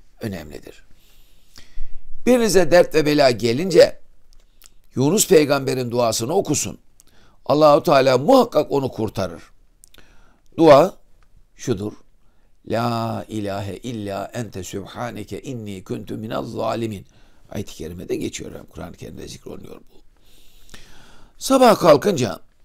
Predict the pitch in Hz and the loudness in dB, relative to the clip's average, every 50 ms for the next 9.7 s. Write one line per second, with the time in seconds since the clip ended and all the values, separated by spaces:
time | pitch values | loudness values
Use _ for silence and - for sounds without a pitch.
0 | - - _ - - - _ - - - - - - 220 208 - - 175 160 151 | -20 -20 _ -20 -20 -20 _ -20 -20 -20 -16 -6 -4 -2 -2 -2 2 4 4 4
1 | 131 135 127 120 127 123 - - 165 170 160 147 143 139 135 135 135 131 127 127 | 4 2 0 0 0 -4 -4 -4 -4 -2 0 2 2 2 2 0 -2 -2 -2 0
2 | 135 151 156 135 139 135 131 117 - - - - - 135 139 135 127 131 131 120 | 2 2 2 0 -2 -6 -8 -10 -14 -16 -16 -8 -4 -4 -2 -2 -2 -4 -4 -4
3 | 127 147 147 135 131 131 127 120 127 127 127 131 135 - - - - 131 143 135 | -4 -4 -4 -2 -4 -4 -4 -6 -6 -8 -6 -4 -4 -4 -4 -4 -6 -6 -6 -4
4 | 127 123 127 123 117 - - 135 139 123 - 131 127 123 110 107 123 123 - - | -4 -4 -4 -6 -6 -4 -4 -4 -4 -6 -8 -10 -12 -10 -10 -10 -10 -10 -8 -6
5 | - 147 139 123 127 127 123 127 127 135 131 131 127 - 95 - 120 - - 110 | -4 -4 -4 -4 -6 -6 -6 -6 -6 -4 -4 -4 -4 -6 -8 -8 -8 -6 -4 -4
6 | 127 127 131 135 143 156 - - - _ - - - - - _ _ - - 135 | -6 -6 -4 -4 -4 -4 -4 -6 -12 _ -20 -20 -20 -20 -20 _ _ -4 0 2
7 | 135 131 127 123 - 131 131 147 147 131 127 117 - 117 135 151 175 165 127 98 | 2 2 2 2 0 0 -2 -2 -2 -4 -4 -4 -2 -2 2 2 2 2 0 -2
8 | - - - - - - _ - - - - - - - - 160 156 143 127 - | -8 -16 -20 -20 -20 -20 _ -20 -20 -20 -20 -20 -14 -4 2 4 4 4 4 2
9 | 139 135 127 135 175 - 165 147 131 131 143 175 - - | 0 0 2 2 2 2 2 2 2 4 2 2 0 -2